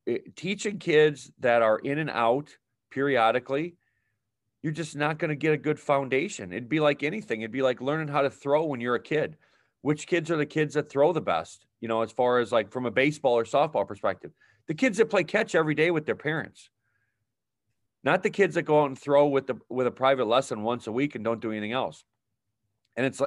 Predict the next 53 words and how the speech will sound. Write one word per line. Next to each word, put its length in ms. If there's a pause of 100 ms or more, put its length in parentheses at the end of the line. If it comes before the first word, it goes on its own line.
it's 180
the 40
same 240
thing 220
kicking 300
a 40
football. 480 (460)
The 60
kids 240
that 80
kick 260
the 60
best 280
are 60
usually 260
the 80
ones 220
that 100
do 140
it 80
the 80
most. 420 (580)
So 180
with 160
technique 400
training 480 (460)
and 120
anything 440
in 80
the 60
weight 200
room, 340 (560)
um, 420 (760)
the 80
kids 220
that 120
do 160
it 100
the 80
most 320
are 40
gonna 200
be 100
the 100
best 300
and 100
they're 80
gonna 180
learn 240
the 60
quickest. 540
And 160
so 360